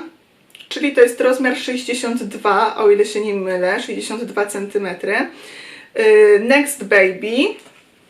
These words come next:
I mam tutaj trzy pak, czyli trzy pajacyki. Ten jest najnudniejszy, bo to jest w paseczki, ale taki typowo chłopięcy, myślę, że się fajnie nada.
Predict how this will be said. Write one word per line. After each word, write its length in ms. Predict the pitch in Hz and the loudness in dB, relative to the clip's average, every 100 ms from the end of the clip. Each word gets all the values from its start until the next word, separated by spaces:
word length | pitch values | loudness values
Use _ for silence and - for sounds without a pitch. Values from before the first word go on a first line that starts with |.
| _ _ _ _ | _ _ _ _
I 80 | - | -4
mam 200 | 240 302 | 0 0
tutaj 300 | 277 262 254 | 0 0 0
trzy 280 | - - - | -2 2 2
pak, 240 | - - - - - - - - | 2 -6 -12 -20 -20 -20 -20 -2
czyli 440 | 381 339 339 349 - _ _ | 2 2 2 -2 -8 _ _
trzy 460 | - - 294 294 302 - _ _ _ | -12 -2 2 4 2 -8 _ _ _
pajacyki. 640 | 285 269 247 254 156 - - _ _ - - - - - _ | 0 2 0 -2 -6 -6 -16 _ _ -20 -20 -20 -20 -20 _
Ten 100 | - 480 | 0 2
jest 200 | 359 - | 0 0
najnudniejszy, 1000 | 277 294 277 240 226 208 185 - 196 185 | 2 4 4 0 -2 -4 -4 -6 -2 -2
bo 100 | - | 0
to 120 | 440 359 | 0 0
jest 260 | 277 - | -2 -6
w 40 | - | -12
paseczki, 880 | - - - 175 - - 202 202 220 330 - 807 | -6 -4 -2 -4 -4 -12 -8 -6 -6 -10 -2 2
ale 140 | 480 | 4
taki 240 | 359 349 311 | 2 0 -2
typowo 360 | 254 330 277 | 0 0 0
chłopięcy, 920 | 240 208 208 233 233 240 - 226 220 | 0 0 2 0 0 -2 0 0 0
myślę, 320 | 220 240 - 226 | -2 -6 -4 -4
że 100 | 220 | -4
się 140 | 233 | -10
fajnie 580 | - 226 214 202 190 185 - _ | -2 -2 0 0 -2 -4 -12 _
nada. 560 | 226 196 175 180 240 | -2 -2 2 2 2